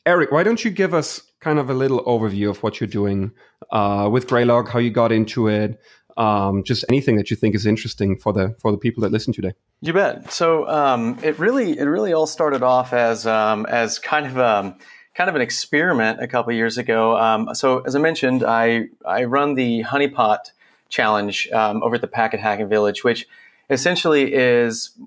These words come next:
Speaker 2: more of an offensive focused challenge where we, we basically invite people at def con to attack a small network of systems that we've built and exposed to the def con network. And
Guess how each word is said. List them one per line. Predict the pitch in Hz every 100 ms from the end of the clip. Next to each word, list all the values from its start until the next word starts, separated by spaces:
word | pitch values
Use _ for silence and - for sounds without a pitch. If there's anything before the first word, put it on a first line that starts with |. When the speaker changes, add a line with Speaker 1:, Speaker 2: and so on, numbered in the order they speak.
| -
Speaker 2:
more | 156 165
of | 151
an | 135
offensive | 135 139 139 127 127
focused | - 120 120 - - _ _ _
challenge | - 127 117 113 107
where | 120 113 110 107 -
we, | 123 123 117 117 - _ _ -
we | 123
basically | 120 147 165 156 139 120
invite | 110 104 117 107 107 - _
people | 139 117 110
at | 101
def | 113 107 -
con | 110 104 101 101
to | - 117 104 107
attack | 107 - - 107 104 101 - - - -
a | - 107 107
small | 104 - 143 131 123 117
network | 113 - 113 -
of | 104
systems | - 120 117 104
that | 110 -
we've | 107 101 -
built | 113 104 -
and | 117 110
exposed | 110 - - 123 117 107 -
to | -
the | 107
def | 110 110 -
con | 110 107
network. | 113 113 - - - - - - 131
And | 131 131 127 127